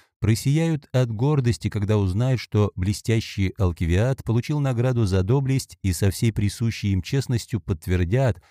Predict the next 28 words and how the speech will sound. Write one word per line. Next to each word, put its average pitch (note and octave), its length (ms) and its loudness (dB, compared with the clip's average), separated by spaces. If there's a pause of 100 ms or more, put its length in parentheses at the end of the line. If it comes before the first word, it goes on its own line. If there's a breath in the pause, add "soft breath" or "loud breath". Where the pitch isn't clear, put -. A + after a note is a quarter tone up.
(160 soft breath)
что - 240 -2
это D#2+ 240 0
и E2+ 240 -2
вправду F#2+ 580 -2
большая D2+ 460 -2
честь. - 480 -6 (500)
А D#2+ 100 2
если D#3 280 2
бы D#3 100 0
ее D#3 120 0
получил C#3+ 340 -2
Сократ, A#2+ 600 0
они G#2+ 200 2
бы A2+ 100 0
только A2+ 400 -2
удивились, G2+ 920 -2
и F2 120 0
все. A#2+ 380 -2 (540)
Но, B2 160 4
может, G3+ 300 -2
еще F3 200 -2
пожали C#3+ 360 2
бы A#2+ 120 2
плечами B2 460 0
и C#3+ 60 -2
спросили: G#2 680 0 (480)
«За E2 280 2
что?» - 420 -2